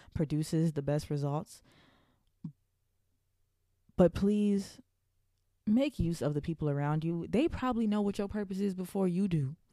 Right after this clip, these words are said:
Because to be fair, even just growing up, people always told me, like, they always made comments on, um, I don't know if I wanna say well-spoken, but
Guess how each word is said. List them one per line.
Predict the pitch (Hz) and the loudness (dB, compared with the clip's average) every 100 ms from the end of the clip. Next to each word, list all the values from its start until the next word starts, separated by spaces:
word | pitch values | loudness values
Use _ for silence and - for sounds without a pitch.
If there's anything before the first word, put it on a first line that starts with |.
| _ _ - - - | _ _ -20 -20 -4
Because | - 208 220 | 2 4 4
to | - | 4
be | 233 220 | 2 2
fair, | 220 214 214 | 2 2 2
even | 180 220 214 | 2 2 4
just | 196 196 | 4 2
growing | 175 175 185 | 0 -2 0
up, | 185 180 | -2 -2
people | 240 240 190 | -4 -2 0
always | 160 151 143 | 0 0 -2
told | - 170 | 0 2
me, | 160 143 | 2 -2
like, | 139 139 - - - - | 0 0 -2 -16 -18 -2
they | 156 | 2
always | 202 226 156 | 6 6 6
made | 165 156 - | 2 0 0
comments | 151 165 147 139 - | 2 2 2 0 -4
on, | - 147 139 139 - _ _ _ _ _ | -4 -2 -2 -4 -10 _ _ _ _ _
um, | 147 147 - - - _ _ _ _ _ _ _ _ - | -2 -2 -2 -8 -14 _ _ _ _ _ _ _ _ -2
I | |
don't | 180 180 | 0 0
know | |
if | 170 175 | 0 -2
I | |
wanna | 165 160 | -2 -4
say | - 160 | -2 -2
well-spoken, | 147 151 147 - 175 175 165 151 | -2 -4 -4 2 2 2 -4 -2
but | 147 143 | 0 0